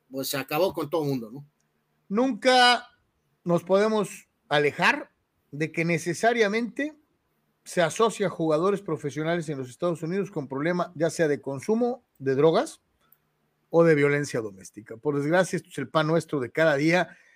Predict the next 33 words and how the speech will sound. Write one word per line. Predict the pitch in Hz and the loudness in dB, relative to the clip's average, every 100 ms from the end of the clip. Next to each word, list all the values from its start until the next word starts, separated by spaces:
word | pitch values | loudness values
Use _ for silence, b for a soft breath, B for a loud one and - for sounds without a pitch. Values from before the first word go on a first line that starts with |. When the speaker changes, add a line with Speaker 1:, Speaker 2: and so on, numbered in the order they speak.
| b | b
Speaker 2:
Es | 160 160 | -4 -4
rara | - 160 208 220 214 | -2 4 6 8 6
la | 170 | 4
semana | - 156 165 185 190 | 0 0 0 2 0
en | 160 | 0
donde | 151 147 143 | -2 -2 -2
no | 165 | 0
sale | - 170 160 151 | 4 4 4 0
una | 165 160 | -2 0
nota | 156 156 | 0 0
de | 151 | 0
estas | 147 156 - _ _ | 0 -4 -8 _ _
características, | 156 156 - 143 165 - 135 113 | 2 2 2 0 -2 -4 -10 -10
¿no? | 110 185 _ _ - | -10 -14 _ _ -2
Speaker 1:
Sí, | 226 269 | 0 2
aquí, | 185 - 269 277 233 | 0 2 2 2 2
eh, | 254 | 2
eh, | 226 220 226 | 4 2 2
eh, | 247 240 | -2 2
es | 220 214 | 2 4
realmente | 254 233 220 240 196 185 | 4 4 2 0 4 6
eso, | 208 - 135 | 6 2 -4
Carlos, | 131 110 120 | -8 -8 -6
¿no? | 175 | -6
De | 185 160 139 | -4 -4 -4
que | 151 147 | -4 -4
te, | 151 147 147 _ | -4 -6 -6 _
te | 156 151 | -2 2
deja | 196 190 220 214 | 2 2 -2 -2
con | 165 160 | -2 -2
una | 175 185 180 160 - _ _ _ _ _ | 0 2 2 0 -6 _ _ _ _ _
situación | - 156 147 160 151 - 180 196 202 | -10 -8 -4 -2 0 2 2 2 2
de | 175 143 | 0 -2